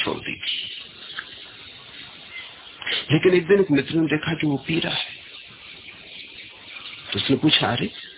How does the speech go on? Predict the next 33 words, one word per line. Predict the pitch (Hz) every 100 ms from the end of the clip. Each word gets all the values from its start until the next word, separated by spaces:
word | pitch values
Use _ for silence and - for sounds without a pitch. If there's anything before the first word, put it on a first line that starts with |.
| - - - - - -
मैंने | 113 151
तो | -
सुना | - 147 151
था | 160
तुमने | - 143 120
छोड़ | - 135 160
दी। | 180 - - - -
उसने | 135 170
कहा, | 143 120
"खरीदनी | - - 135 131 104
छोड़ | - 107 117
दी।" | - - - - - - - - - - - - - - - - - - - - - - - - - - - - - - - - - - - - - - - -
जाके | 151 139
कसम | 131 127 143
खा | 120 -
ली। | 135
पत्नी | 123 - 143 147 139
बहुत | 120 107 -
पीछे | 131 123
पड़ी | - 104 85
थी, | - - - - - - -
तो | 117
कसम | - 135 147
खा | - 113
ली | 123
कि | 117
अब | 107
शराब | - 113 117 -
कभी | 101 95
खरीद | - - - -
के | -
ना | 104
पीऊंगा। | 113 - - -